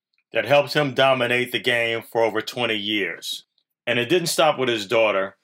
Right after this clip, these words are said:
This was for all kids that he wanted to give back, that he wanted to help their skills flourish and their dreams to be accomplished. Through the Mamba Sports Academy,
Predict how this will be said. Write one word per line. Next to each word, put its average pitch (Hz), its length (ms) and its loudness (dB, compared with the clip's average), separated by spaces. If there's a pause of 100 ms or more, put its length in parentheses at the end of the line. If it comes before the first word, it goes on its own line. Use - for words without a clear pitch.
(240)
This 165 180 -2
was 170 120 0
for 139 240 2
all 139 300 6
kids 113 340 0
that 110 100 2
he 113 80 0
wanted 107 280 0
to 107 80 -6
give 101 260 -2
back, 104 320 0
that 117 120 0
he 135 60 2
wanted 139 260 2
to 120 140 2
help 123 420 2 (680)
their 131 280 2
skills 120 580 2
flourish 110 800 0 (540)
and 123 180 0
their 123 140 2
dreams 120 400 0
to - 80 -2
be 113 160 2
accomplished. 104 800 -2 (160)
Through 139 100 -2
the 131 100 0
Mamba 135 300 2
Sports 147 360 0
Academy, 131 680 0